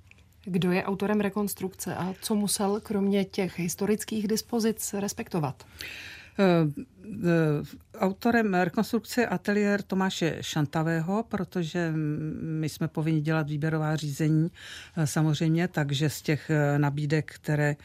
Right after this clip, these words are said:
Speaker 2: eh, také musí odpovídat, eh, nějaké cenové hodnotě, eh, jsme vybrali tento ateliér. Je to, mm, ateliér, který má velké zkušenosti s historickými budovami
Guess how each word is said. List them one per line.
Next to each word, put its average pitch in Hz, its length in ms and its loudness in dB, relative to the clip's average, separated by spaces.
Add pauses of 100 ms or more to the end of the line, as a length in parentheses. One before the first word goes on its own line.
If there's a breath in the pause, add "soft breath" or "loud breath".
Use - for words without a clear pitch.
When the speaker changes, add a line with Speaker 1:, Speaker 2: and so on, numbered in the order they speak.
(360 loud breath)
Speaker 2:
eh, 143 180 4
také 147 280 0
musí 147 400 2
odpovídat, 147 600 -2
eh, 147 200 2
nějaké 143 520 -2
cenové 147 560 0
hodnotě, 170 560 0
eh, - 800 -2
jsme 165 540 4 (320)
vybrali 156 440 2
tento 160 300 0
ateliér. 190 640 2
Je 165 100 0
to, 143 340 0
mm, - 800 -4
ateliér, 151 500 0
který 143 200 -4
má 143 160 0
velké 165 240 -2
zkušenosti - 540 -2
s 160 40 0
historickými 160 640 -2
budovami 156 500 0